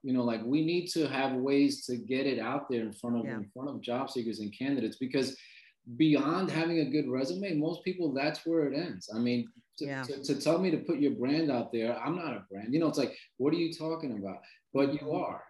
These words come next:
Speaker 1: and digital,
Speaker 2: Yeah.
Speaker 1: and everything you just said is so true. But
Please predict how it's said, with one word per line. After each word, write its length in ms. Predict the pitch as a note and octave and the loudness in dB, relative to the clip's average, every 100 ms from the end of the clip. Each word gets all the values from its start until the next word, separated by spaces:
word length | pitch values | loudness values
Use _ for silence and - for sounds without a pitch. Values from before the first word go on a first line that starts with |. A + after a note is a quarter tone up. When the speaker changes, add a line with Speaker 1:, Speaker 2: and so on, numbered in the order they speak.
| A#2+ | -4
Speaker 1:
and 300 | B2 A#2+ A#2+ | 0 0 2
digital, 260 | C3 C#3+ | 2 2
Speaker 2:
Yeah. 140 | C#3+ C#3 | 0 -4
Speaker 1:
and 100 | C#3 | -6
everything 400 | D#3 D#3 F3 D#3+ | -4 0 0 2
you 140 | D#3+ D#3 | 2 2
just 240 | D#3+ - | 2 0
said 200 | D#3+ D#3+ | 0 2
is 160 | C3 - | 0 -2
so 160 | C3+ B2 | -4 -4
true. 340 | - F3 A2 | -2 -2 0
But 280 | G#2+ A#2 A2+ | 2 2 0